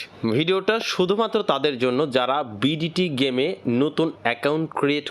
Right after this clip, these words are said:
করেছেন, I mean beginners person। ওকে, তো first of all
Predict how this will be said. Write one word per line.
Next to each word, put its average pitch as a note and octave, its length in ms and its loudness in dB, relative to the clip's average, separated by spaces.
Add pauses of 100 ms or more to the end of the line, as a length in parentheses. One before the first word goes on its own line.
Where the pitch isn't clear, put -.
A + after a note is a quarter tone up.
করেছেন, A#2+ 340 0 (220)
I - 100 2
mean B2+ 160 0 (640)
beginners F3+ 560 0 (140)
person। A2 360 0 (280)
ওকে, C3+ 160 0 (920)
তো D3+ 100 4 (520)
first G3 360 -2
of - 140 -4
all E3+ 100 0